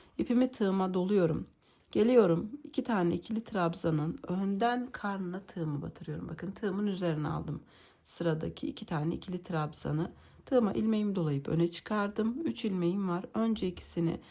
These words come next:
sonra ikisini kaydırarak bir tane ikili trabzan yapıyorum. Burada ben iki tane ikili trabzan aldım ya karnından, daraltma yapıyorum. Ben bu kadar geniş olsun istemiyorum, toplasın istiyorum.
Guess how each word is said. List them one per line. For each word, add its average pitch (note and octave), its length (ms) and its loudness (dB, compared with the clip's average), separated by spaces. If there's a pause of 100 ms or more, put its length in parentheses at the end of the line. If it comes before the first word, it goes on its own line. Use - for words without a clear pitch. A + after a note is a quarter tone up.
(220)
sonra A3+ 320 2
ikisini F3 440 -4
kaydırarak F#3+ 640 -4
bir G#3+ 140 -2
tane F3 260 -2
ikili G#3+ 240 -6
trabzan E3 520 0
yapıyorum. G3 380 -6
Burada A#3 300 2
ben A#3+ 200 -2 (400)
iki C4+ 180 -2
tane G#3 300 0
ikili G#3 220 -4
trabzan G3 440 -2
aldım A3 320 2
ya D3+ 120 2
karnından, D#3 600 -2
daraltma G3+ 500 0
yapıyorum. E3+ 560 -4
Ben F#3 140 -4
bu G3 40 -6
kadar G3 260 -2
geniş F#3+ 380 -4
olsun F#3+ 280 -4
istemiyorum, D#3+ 480 -2
toplasın C#3+ 580 -4
istiyorum. D#2+ 480 -4